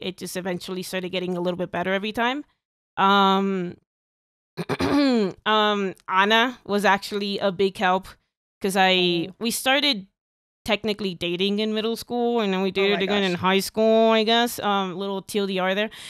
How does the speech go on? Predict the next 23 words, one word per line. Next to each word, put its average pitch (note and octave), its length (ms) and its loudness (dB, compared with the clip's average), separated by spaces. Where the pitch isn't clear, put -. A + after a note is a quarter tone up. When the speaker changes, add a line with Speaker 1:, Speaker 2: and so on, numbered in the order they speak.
Speaker 1:
Um, G#3+ 220 6
Speaker 2:
Yeah. F#3+ 320 4
Speaker 1:
<laughs> G#4 280 -4
but, A#3 360 6
um, A3 500 4
yeah, A3 440 6
so A3+ 500 4
she B3 300 -4
was C4+ 260 -2
a A#3+ 80 2
big A3+ 360 0
thing A3 420 2
in, G3+ 340 -2
like, F3+ 300 0
helping G3+ 400 2
me F#3+ 180 2
realize F#3+ 800 0
that, E3+ 220 -2
like, D#3 400 -8
um, D#3 540 -6
that G3 120 2
I G3 100 6
was G3 500 -2